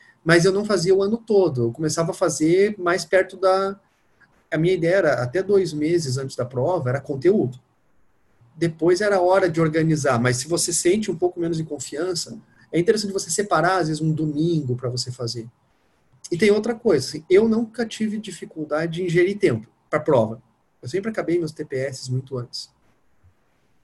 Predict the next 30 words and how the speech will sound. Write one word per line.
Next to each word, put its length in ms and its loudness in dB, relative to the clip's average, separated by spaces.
Acabava 480 0
com 120 -10
sobra 380 -4
de 140 -10
tempo. 320 -8
Tem, 240 -2
o 60 -20
que 80 -6
é 40 0
um 60 -4
problema 440 0
pra 120 -4
muitas 260 -4
pessoas, 360 -2
realmente, 380 -2
que 100 -8
elas 320 -4
acabam 560 0
fazendo 360 -2
a 20 0
prova 240 2
em 60 -2
cima, 400 -6
não 160 2
conseguindo 320 0
terminar, 440 0
às 80 -2
vezes, 160 -2
uma 140 -4
prova. 280 -18